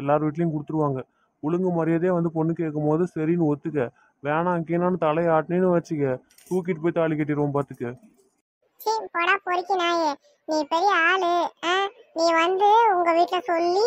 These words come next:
Speaker 2: நீ வந்து பொண்ணு கேட்க போறியாம். ஏன் நாங்க வந்து அவ்வளவு கீழே கிடக்குறோமா? நீ வந்து பொண்ணு கேட்ட உடனே, "இந்தாப்பா என் பொண்ணு" அப்படின்னு எங்க வீட்ல இருக்கவங்க எடுத்து கொடுத்துறதுக்கு? ஆ, வேலையை பார்த்துட்டு போயிரு ஒழுங்கு மரியாதையா. உன்னை தான் நான் பிடிக்கல பிடிக்கலன்னு சொல்றேன்ல, எதுக்கு என் பின்னாடி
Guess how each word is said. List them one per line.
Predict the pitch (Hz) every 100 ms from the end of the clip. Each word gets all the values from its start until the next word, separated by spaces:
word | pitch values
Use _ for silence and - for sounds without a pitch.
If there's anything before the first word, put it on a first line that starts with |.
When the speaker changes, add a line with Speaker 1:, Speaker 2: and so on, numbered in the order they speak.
| 523
Speaker 2:
நீ | 508 440
வந்து | 427 440
பொண்ணு | 403 427 415
கேட்க | 370 349
போறியாம். | 359 359 349 - - _ _ 302
ஏன் | 320 381
நாங்க | 359 330 311
வந்து | 320 359
அவ்வளவு | 285 311 339 349
கீழே | 370 349
கிடக்குறோமா? | 320 302 285 269 302 349 370 330
நீ | 320
வந்து | 339 330
பொண்ணு | 339 339
கேட்ட | 339 311 311
உடனே, | 311 359 370 - _
"இந்தாப்பா | 370 403 381 392 381
என் | 359 359
பொண்ணு" | 370 370 349
அப்படின்னு | 330 359 349
எங்க | 330
வீட்ல | 349 349
இருக்கவங்க | 311 320 311
எடுத்து | 302 330
கொடுத்துறதுக்கு? | 320 302 294 285 285 311 359 330 302 - _ _ 330
ஆ, | 349 359 285
வேலையை | 294 349 381 349
பார்த்துட்டு | 349 381 339
போயிரு | 359 349 302
ஒழுங்கு | 320 349 339
மரியாதையா. | 311 302 311 285
உன்னை | 330
தான் | 359 539
நான் | 440 415
பிடிக்கல | 440 453 466 -
பிடிக்கலன்னு | 415 415 415 392
சொல்றேன்ல, | 349 349 320 311 311
எதுக்கு | 349 427 466
என் | -
பின்னாடி | 359 370